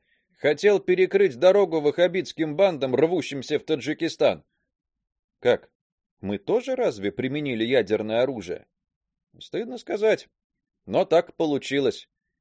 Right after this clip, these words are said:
Есть такой фрукт, майор Сидоркин, вот он и применил.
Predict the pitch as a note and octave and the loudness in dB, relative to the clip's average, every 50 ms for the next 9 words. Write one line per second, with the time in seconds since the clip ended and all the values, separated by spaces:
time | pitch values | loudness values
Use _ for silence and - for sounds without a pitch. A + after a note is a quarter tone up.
0 | _ _ _ _ _ - G#2+ E3+ G3 - - - D#3 - - F3+ D3 - - - | _ _ _ _ _ -2 0 2 2 2 0 -2 -2 0 0 0 -2 -2 0 0
1 | A#2+ C#3 F3+ F#3 - - - _ - F2+ G2+ G#2+ B2 D3+ D#3 B2+ - - - D3+ | 2 4 4 4 2 0 -8 _ -10 -4 -2 0 2 2 2 0 0 -2 -4 -2
2 | D3 D#3+ D#3+ C#3+ G#2+ - - F#2 D#2 C#2+ D2+ G2 D3+ A3 B3+ A#3 - G3 A3 A3 | 2 4 4 4 4 0 -4 -12 -12 -12 -10 -8 -6 -4 -4 -4 -4 -2 -2 -2
3 | G3+ F3 - - C3+ D3 C3 B2+ B2 B2 C3 C#3 C3 A#2 F2 - | -4 -4 -4 -4 -2 -2 -2 -4 -4 -4 -2 0 0 -2 -2 -6